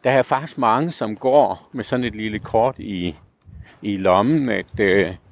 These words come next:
hvis jeg bliver fundet død, så skal der rettes henvendelse til Møltrup Optagelseshjem. Og, øh, der har jeg altså inde i pengeskabet sådan udfyldt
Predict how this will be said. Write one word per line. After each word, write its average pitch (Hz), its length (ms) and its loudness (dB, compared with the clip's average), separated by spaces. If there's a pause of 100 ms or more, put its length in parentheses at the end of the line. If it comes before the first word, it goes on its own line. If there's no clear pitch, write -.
(200)
hvis - 220 -6
jeg 98 100 -4
bliver 95 200 -4
fundet 123 420 0
død, 131 220 2 (440)
så - 200 -2
skal 107 220 -10
der 95 100 -2
rettes 87 360 0
henvendelse 107 640 -2
til 90 260 -6
Møltrup 98 420 -6 (260)
Optagelseshjem. 107 880 -2 (840)
Og, 92 500 2
øh, 87 60 -8 (920)
der 123 140 6
har 95 160 -2
jeg 87 80 0
altså 92 180 -2
inde 104 160 2
i 107 40 -2
pengeskabet 120 800 -2 (680)
sådan 110 260 -4
udfyldt 117 480 -2